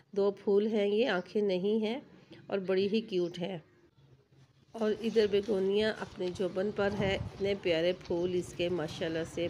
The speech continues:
बहुत ही खूबसूरत लगते हैं। जब भी गार्डन में आओ अप-, अपने टेरेस पर तो इसके ऊपर सबसे पहले ही नज़र जाती है।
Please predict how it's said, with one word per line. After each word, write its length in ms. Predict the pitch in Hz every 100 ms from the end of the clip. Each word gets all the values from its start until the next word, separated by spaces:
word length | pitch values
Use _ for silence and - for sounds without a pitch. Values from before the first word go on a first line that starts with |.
| 170
बहुत 460 | 151 170 185 - 202
ही 60 |
खूबसूरत 580 | 190 - 160 - 160 151
लगते 360 | 160 139 - 143
हैं। 260 | 180 196 - - - - - -
जब 160 | 196
भी 120 | 185
गार्डन 380 | 196 190 165 180
में 280 | 180 180 175
आओ 340 | - 165 175
अप-, 440 | 190 - 175 160 -
अपने 320 | 156 180 170
टेरेस 340 | 170 156 170 -
पर 200 | 196 226
तो 320 | 180 180 - -
इसके 360 | 190 - - 175
ऊपर 260 | 175 - 185
सबसे 340 | - - 190
पहले 360 | - 185 196 185
ही 180 | 202
नज़र 280 | 196 160 156 -
जाती 300 | - - 135
है। 200 | 170